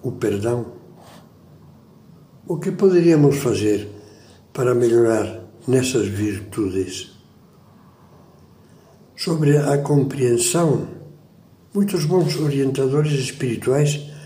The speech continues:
aconselham a fazer-nos estas perguntas. "Eu amo só a imagem ideal que fiz dessa pessoa e por isso não consigo compreender que a realidade seja diferente daquele ideal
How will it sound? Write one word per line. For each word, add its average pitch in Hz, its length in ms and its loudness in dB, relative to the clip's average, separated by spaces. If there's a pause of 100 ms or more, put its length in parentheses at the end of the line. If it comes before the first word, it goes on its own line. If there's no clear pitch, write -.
(180)
aconselham 156 600 0
a 156 60 2
fazer-nos 147 520 0
estas - 320 -4
perguntas. 92 840 -8 (1120)
"Eu 196 240 0
amo 170 240 2
só - 380 0 (320)
a 143 120 0
imagem 151 720 2
ideal 135 640 4
que - 180 -8
fiz 143 340 0
dessa 123 300 -2
pessoa 104 580 -6 (840)
e 160 100 0
por 147 280 0
isso 180 240 0
não 180 240 4
consigo 170 480 4
compreender 143 640 2
que 151 140 0
a 147 60 4
realidade 135 1080 2
seja 156 340 0
diferente 143 640 0
daquele 143 840 0
ideal 131 520 0